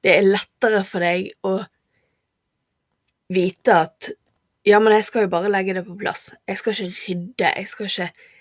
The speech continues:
finne opp hjulet på nytt. Sant? For det, det er ofte det vi tenker på når det er veldig rotete. "Åh, hvordan skal jeg gjøre dette her? Åh,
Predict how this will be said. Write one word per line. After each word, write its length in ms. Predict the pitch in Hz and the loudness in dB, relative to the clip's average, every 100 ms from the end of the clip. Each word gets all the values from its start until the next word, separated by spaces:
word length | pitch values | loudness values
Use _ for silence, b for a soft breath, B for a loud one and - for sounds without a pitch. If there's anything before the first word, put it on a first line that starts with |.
| b b b b b - | b b b b b -12
finne 480 | - 247 185 185 208 | -2 2 4 4 0
opp 160 | - | 0
hjulet 560 | 202 214 196 185 170 175 | 0 2 2 0 -2 -4
på 140 | 180 | -4
nytt. 500 | 175 - _ - - - _ _ _ b b b b b b - | -4 -6 _ -16 -16 -16 _ _ _ b b b b b b -2
Sant? 280 | 208 240 | 0 0
For 160 | - 240 | 0 2
det, 180 | 226 214 _ - | 2 2 _ -8
det 240 | 202 208 | 4 4
er 80 | 214 | 4
ofte 300 | - - 208 | -2 0 2
det 80 | 185 | 4
vi 100 | 220 | 2
tenker 320 | 208 208 240 220 | 0 -4 -4 -6
på 120 | 160 | -8
når 180 | 160 196 | -6 -4
det 80 | 202 | -4
er 140 | 185 | -4
veldig 280 | 185 185 196 | -4 -4 -2
rotete. 440 | 185 - 202 165 202 _ _ _ _ _ _ _ _ _ _ _ _ - | -4 -6 -6 -4 -4 _ _ _ _ _ _ _ _ _ _ _ _ -2
"Åh, 760 | 277 269 262 247 240 226 220 240 | 4 6 8 6 6 2 0 -4
hvordan 240 | - 247 226 | -4 -4 -2
skal 160 | - | 2
jeg 140 | 208 208 | 4 4
gjøre 240 | 208 208 | 4 -2
dette 180 | 196 202 | -4 -2
her? 380 | 208 202 208 - | 0 0 0 -2
Åh, 520 | 226 226 220 220 220 | 0 2 4 2 2